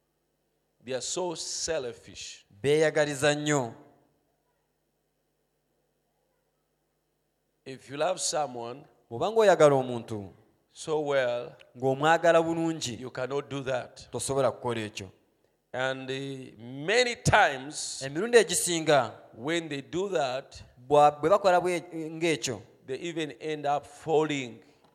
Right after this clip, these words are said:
Speaker 2: bawunzika bagudde n'okugwa.
Speaker 1: because they have to wait for long.
Speaker 2: Kubanga aba akyalina ekiseera kiwanvu eky'okulinda.
Speaker 1: Relationships should not stay long.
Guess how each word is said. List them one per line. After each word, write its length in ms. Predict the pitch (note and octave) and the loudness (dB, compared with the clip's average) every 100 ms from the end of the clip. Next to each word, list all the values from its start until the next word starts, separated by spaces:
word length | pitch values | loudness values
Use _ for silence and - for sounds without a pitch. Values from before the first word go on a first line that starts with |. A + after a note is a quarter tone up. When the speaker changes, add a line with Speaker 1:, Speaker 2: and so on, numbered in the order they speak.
| _ A2 | _ 0
Speaker 2:
bawunzika 680 | C#3+ E3+ E3+ E3 D#3 F3+ | 2 2 -2 -8 -4 0
bagudde 460 | D#3 D3 C#3+ C#3+ D3 | 2 0 -4 -4 -4
n'okugwa. 580 | D3 C#3 B2+ A2 G#2+ F2+ - _ _ _ _ _ _ _ _ | 0 -2 -4 -2 -4 -4 -18 _ _ _ _ _ _ _ _
Speaker 1:
because 340 | A#2+ C#3 E3+ C#3+ | -16 -8 -8 -6
they 100 | D3+ | -4
have 260 | D3+ D3+ | -2 -4
to 80 | D3 | -8
wait 320 | C3+ D3+ D3+ | -10 -8 -10
for 240 | - B2+ C3 | -14 -12 -6
long. 520 | C#3+ E3 E3+ D3 A#2+ | -2 0 0 -2 -6
Speaker 2:
Kubanga 440 | - D3+ F#3+ F#3+ | -6 -4 -2 0
aba 120 | F3+ G3 | 0 0
akyalina 360 | F#3+ G3 F#3 | 0 -2 -2
ekiseera 380 | F3+ - F#3 E3 | -8 -6 -4 -4
kiwanvu 460 | E3 D3+ E3 F3+ D#3+ | -4 -4 -2 -2 -6
eky'okulinda. 840 | D3 E3+ E3+ D3 C#3 C3+ C3 A2 - - _ _ _ _ _ _ _ _ _ _ _ _ _ _ _ _ _ _ _ | -4 -2 -2 -4 -6 -2 0 -2 -8 -20 _ _ _ _ _ _ _ _ _ _ _ _ _ _ _ _ _ _ _
Speaker 1:
Relationships 840 | C#3+ D#3+ G#3 A3+ A3 A3 - G#3+ - | -10 -4 -2 -2 -4 -8 -10 -14 -16
should 260 | - D#3 | -16 -12
not 260 | E3+ F#3 F#3 | -8 -8 -10
stay 360 | - - E3 D#3+ | -18 -12 -8 -2
long. 560 | D3+ D#3+ E3+ D#3+ C3 | 2 4 6 4 0